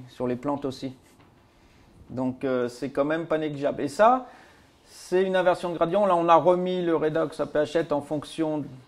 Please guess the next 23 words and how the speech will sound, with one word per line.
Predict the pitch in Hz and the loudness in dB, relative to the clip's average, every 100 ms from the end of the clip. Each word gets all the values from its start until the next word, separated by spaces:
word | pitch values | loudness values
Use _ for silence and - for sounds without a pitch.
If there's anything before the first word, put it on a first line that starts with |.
| - | -20
du, | - - - 139 151 151 | -16 -14 -12 -6 -2 -2
de | 139 143 | -2 0
l'horizon | 156 156 156 139 147 151 151 | 2 4 2 -2 -4 -2 -4
de | |
surface | 131 147 143 156 156 151 | -6 -6 -2 2 2 0
et | |
puis | 127 131 | -8 -10
celui | 120 139 139 | -8 -6 -6
en | 139 | -6
dessous. | - 196 247 254 - - _ _ _ | -6 -2 -2 -4 -12 -20 _ _ _
Eh | |
ben, | 127 151 | -2 -2
c'est | 151 170 | 0 -4
significatif. | 180 185 180 190 196 - 170 - | -4 -6 -6 -2 0 0 -4 -2
En, | 143 | -4
en | 139 131 | -4 -6
statistique, | 135 147 139 139 - 208 214 | 0 0 0 -6 -6 -6 -4
on | 160 139 | -2 -2
montre | 139 160 - - 117 - | -2 -4 -8 -12 -14 -8
toutes | 151 - | -8 -4
ces | 160 | -4
différences-là | 143 151 147 147 180 | -2 0 0 2 0
sur | 196 165 | 2 0